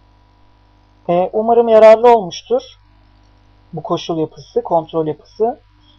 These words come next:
If else yapısını eksiksiz olarak anlamanız çok önemli. Çok önemli. Mesela switch case yapısını anlamasanız da olabilir. Gerçi anlatacağım yani, onu da anlayacaksınız. Ama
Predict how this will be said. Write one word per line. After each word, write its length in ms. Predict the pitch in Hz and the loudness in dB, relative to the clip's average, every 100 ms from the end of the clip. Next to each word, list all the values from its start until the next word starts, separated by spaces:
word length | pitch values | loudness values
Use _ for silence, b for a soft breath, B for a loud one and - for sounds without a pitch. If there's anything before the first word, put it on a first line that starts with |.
| - | -14
If 160 | 208 | 0
else 200 | 240 233 233 | 4 4 2
yapısını 520 | 226 208 - 233 220 | -4 -6 -4 -2 -2
eksiksiz 520 | 185 180 196 - - 220 | -4 -8 -12 -12 -2 2
olarak 320 | 208 196 190 | 2 2 2
anlamanız 460 | 185 185 202 208 - | 2 -2 -8 -8 -6
çok 180 | 220 | -4
önemli. 480 | 190 151 143 185 247 - - _ _ | -2 -2 -6 -8 -14 -16 -20 _ _
Çok 180 | - 214 | -4 -2
önemli. 380 | 202 156 151 214 | -2 -2 -4 -6
Mesela 300 | 220 - - | -2 2 0
switch 360 | - 220 202 - | 0 -14 -8 -2
case 220 | 240 220 | 0 0
yapısını 280 | 226 - 226 | -4 -2 2
anlamasanız 680 | 190 202 220 208 214 214 190 | 2 2 0 -2 -4 -4 -2
da 100 | 156 | -2
olabilir. 500 | 147 160 190 285 - _ _ _ _ - | -4 -6 -4 -4 -8 _ _ _ _ -6
Gerçi 400 | 147 175 175 185 - - _ _ _ _ _ _ _ _ _ _ _ 165 | 4 4 4 -2 -6 -10 _ _ _ _ _ _ _ _ _ _ _ 2
anlatacağım 560 | 170 170 170 170 202 | 2 0 -4 -2 0
yani, 240 | 165 156 156 | -2 -4 -4
onu 240 | 180 208 | -4 2
da 80 | 180 | 2
anlayacaksınız. 680 | 151 151 156 151 - 233 262 _ _ _ 202 | 2 -4 -8 -8 -10 -14 -14 _ _ _ 0
Ama 400 | 226 233 - | 4 4 4